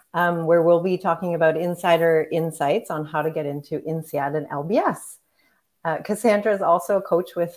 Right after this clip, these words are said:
Fortuna, and, um, although we've been working together at Fortuna for, for the last few years,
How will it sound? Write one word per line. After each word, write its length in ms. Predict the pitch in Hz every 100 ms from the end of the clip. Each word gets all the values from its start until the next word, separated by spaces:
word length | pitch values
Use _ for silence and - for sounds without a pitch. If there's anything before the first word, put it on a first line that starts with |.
| -
Fortuna, 720 | 156 156 - 147 139 156 226
and, 380 | 156 156 156 156
um, 380 | 165 143 143 143 -
although 220 | 175 170
we've 160 | 180 180
been 80 | 175
working 300 | 170 180 175
together 440 | 165 151 151 147 _ _ _ -
at 100 | 156
Fortuna 500 | 180 180 339 214 214
for, 240 | 190 165 151 -
for 80 | 156
the 40 |
last 240 | 147 147 -
few 120 | 170
years, 260 | 160 156